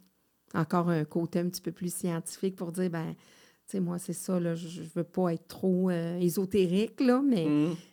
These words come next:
Speaker 1: mais, euh, tu voulais trouver une raison plus rationnelle à ça.
Speaker 2: Ouais. J'en trouvais pas. Fait que, ben,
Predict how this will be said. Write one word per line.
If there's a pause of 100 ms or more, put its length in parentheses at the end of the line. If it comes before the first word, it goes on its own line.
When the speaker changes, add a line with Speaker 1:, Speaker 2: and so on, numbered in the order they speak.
(120)
Speaker 1:
mais,
euh, (840)
tu
voulais
trouver
une
raison
plus
rationnelle
à
ça.
Speaker 2:
Ouais. (800)
J'en
trouvais (220)
pas. (2000)
Fait
que,
ben,